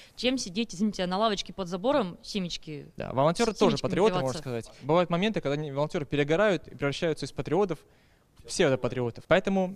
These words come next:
Speaker 2: я еще раз повторяю, что патриотизм должен быть натурален. Когда он привит насильно, ненатурально,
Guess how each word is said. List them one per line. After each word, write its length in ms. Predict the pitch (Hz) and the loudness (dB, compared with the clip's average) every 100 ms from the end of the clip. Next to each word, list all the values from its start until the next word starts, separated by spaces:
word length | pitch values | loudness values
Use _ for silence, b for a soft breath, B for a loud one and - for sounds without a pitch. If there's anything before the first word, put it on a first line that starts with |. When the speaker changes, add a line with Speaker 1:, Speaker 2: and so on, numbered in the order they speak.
| - | -8
Speaker 2:
я 120 | 151 | -8
еще 180 | 156 190 | -4 -4
раз 80 | 156 | -4
повторяю, 320 | 131 160 180 | -4 -2 -2
что 200 | - 139 | -2 -4
патриотизм 540 | - 139 143 226 185 | -2 0 0 -2 -4
должен 220 | 147 170 151 | -4 -4 -4
быть 120 | 143 | -6
натурален. 460 | 131 135 117 104 - _ - | -4 -2 -2 -4 -14 _ -8
Когда 260 | 151 147 190 | -2 0 0
он 300 | - 165 143 b b - | 2 -2 -2 b b 0
привит 500 | 165 190 220 - - - - | 2 2 0 -4 -20 -20 -12
насильно, 640 | 131 - 180 180 127 107 - | -8 -2 0 0 -2 -6 -10
ненатурально, 680 | 117 147 139 147 190 151 123 | -6 -4 -2 2 2 2 -4